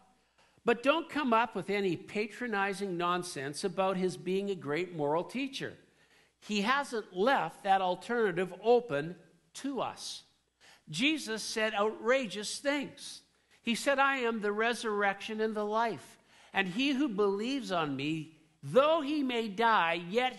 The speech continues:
he will live." And then he adds at the end, "Do you believe this?"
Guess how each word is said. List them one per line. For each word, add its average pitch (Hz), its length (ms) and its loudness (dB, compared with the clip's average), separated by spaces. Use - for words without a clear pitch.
he 208 200 -2
will 196 320 2
live." 160 560 -2
And 247 180 2
then 302 140 0
he 208 140 0
adds 277 340 2
at 180 180 -4
the 156 180 -2
end, 156 220 -4
"Do 165 120 -2
you 269 180 0
believe 330 420 0
this?" - 420 -8